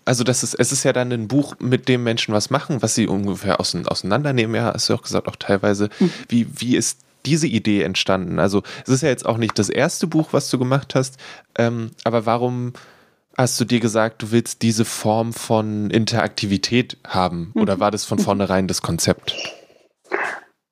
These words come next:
Speaker 2: Ähm, was diese Buchidee angeht, war es von vornherein das Konzept, aber es ist letztendlich auch das Konzept vom, vom Ministerium oder von meinen generellen Herangehensweisen auch bei Veranstaltungen oder so. Das ist so diese Machermentalität,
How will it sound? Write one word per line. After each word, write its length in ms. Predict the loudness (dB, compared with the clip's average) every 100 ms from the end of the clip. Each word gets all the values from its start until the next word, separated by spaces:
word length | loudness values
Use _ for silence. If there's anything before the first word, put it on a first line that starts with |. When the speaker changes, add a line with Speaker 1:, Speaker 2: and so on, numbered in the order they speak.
| _ _ -2
Speaker 2:
Ähm, 680 | -2 -2 -4 -4 -4 -4 -4
was 340 | -4 0 0
diese 180 | 0 0
Buchidee 400 | 0 0 0 0
angeht, 300 | 0 -2 0
war 100 | 0
es 220 | 0 -4
von 200 | -2 0
vornherein 800 | 0 0 2 0 2 0 -2 -4 0
das 160 | 0
Konzept, 500 | 2 0 2 0 2
aber 140 | 2 2
es 100 | -2
ist 140 | -2
letztendlich 640 | 0 2 0 2 2 0 2
auch 200 | 0 0
das 180 | -2 0
Konzept 420 | 0 2 0 2
vom, 280 | 0 0 0
vom 160 | 0
Ministerium 560 | 2 0 0 0 0 0
oder 180 | -2 -2
von 180 | -2 0
meinen 220 | 0 2
generellen 420 | 2 2 2 2
Herangehensweisen 760 | 0 0 2 0 2 2 2
auch 100 | 0
bei 140 | 0 2
Veranstaltungen 800 | 2 0 0 0 2 0 0 0
oder 160 | 0
so. 160 | 0 0
Das 140 | 0
ist 160 | 0 0
so 80 | 2
diese 200 | 2 2
Machermentalität, 1200 | 0 2 0 0 -2 0 0 0 0 0 0 0